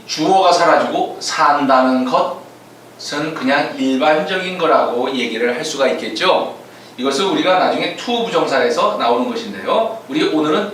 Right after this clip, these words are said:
이것에 관한 것만 공부를 해보도록 하겠습니다. 내가 웃는 것,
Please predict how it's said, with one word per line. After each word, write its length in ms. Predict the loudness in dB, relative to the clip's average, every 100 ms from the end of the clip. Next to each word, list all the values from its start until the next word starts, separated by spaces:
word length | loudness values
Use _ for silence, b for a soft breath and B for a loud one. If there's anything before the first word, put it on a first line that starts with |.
| -12 -10
이것에 420 | 0 2 2 4
관한 240 | 4 4
것만 420 | 2 2 0 -2 -6
공부를 340 | -4 0 0 0
해보도록 360 | 0 -2 -2
하겠습니다. 680 | -2 -6 -10 -6 -4 -4 -6 -14 -20 -20 -20 -20 -20 -18 -20 -20 -20 -20 -20 B B B B B B B -20 -8
내가 760 | 2 4 6 6 6 6 4 -2
웃는 680 | -2 0 -2 -2 -2 -2 2
것, 360 | 2 2 -2